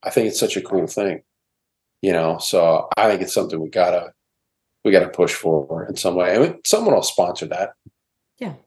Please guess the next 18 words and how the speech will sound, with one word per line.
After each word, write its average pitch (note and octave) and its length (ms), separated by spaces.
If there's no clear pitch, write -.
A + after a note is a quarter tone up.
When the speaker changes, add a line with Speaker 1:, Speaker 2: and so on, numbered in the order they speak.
Speaker 1:
You G2+ 180
know, F#2 320
that's B2+ 220
like C3 220
the A#2+ 80
U B2 100
S A2+ 120
Open, G2 300
Dylan G2+ 240
Music G#2 300
sponsored F2 460
that. E2+ 300
They G2+ 120
paid - 240
for F#2+ 100
that F2+ 200
trophy. E2+ 440
And G2+ 240